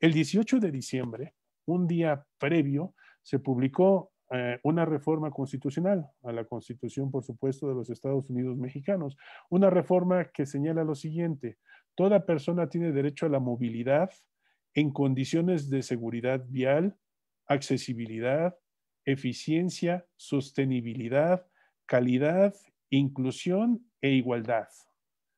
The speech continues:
O sea, se está llevando al texto constitucional el derecho a la movilidad y por supuesto que quedan incluidos, no es una movilidad nada más de que me cambio de una ciudad a otra ciudad,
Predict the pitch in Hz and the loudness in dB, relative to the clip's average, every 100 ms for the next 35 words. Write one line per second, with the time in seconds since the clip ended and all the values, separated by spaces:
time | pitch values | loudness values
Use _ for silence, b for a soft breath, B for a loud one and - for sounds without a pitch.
0 | _ _ - 147 120 151 143 214 208 190 | _ _ -4 0 0 2 4 6 6 6
1 | 190 185 180 156 147 143 180 - 175 156 | 6 2 0 -2 -2 -2 -2 -2 -2 -4
2 | 135 131 - 123 123 131 156 202 b b | -4 -10 -8 -6 -2 0 2 0 b b
3 | b - 139 131 139 165 - 185 - - | b 4 6 6 4 2 2 2 2 2
4 | 143 156 180 190 180 175 170 175 170 180 | 4 4 2 2 2 0 0 0 0 0
5 | 175 180 147 - _ _ - 113 - 107 | 2 2 0 -4 _ _ -6 -6 -6 -10
6 | - 107 - 135 131 135 - 107 - 120 | -10 -12 -2 0 0 -4 -8 -8 -6 -4
7 | 123 135 135 156 127 131 165 b b - | -4 -4 -4 -4 -2 0 -2 b b -2
8 | 135 139 156 151 147 139 131 120 120 139 | 0 2 2 4 4 2 2 0 4 6
9 | 147 143 127 127 135 135 135 135 117 117 | 6 4 2 2 2 2 0 -2 -6 -2
10 | 131 135 131 127 143 135 127 131 123 120 | 0 2 2 2 0 -2 -2 -2 -2 -4
11 | 127 - 220 254 | -8 -4 -2 -2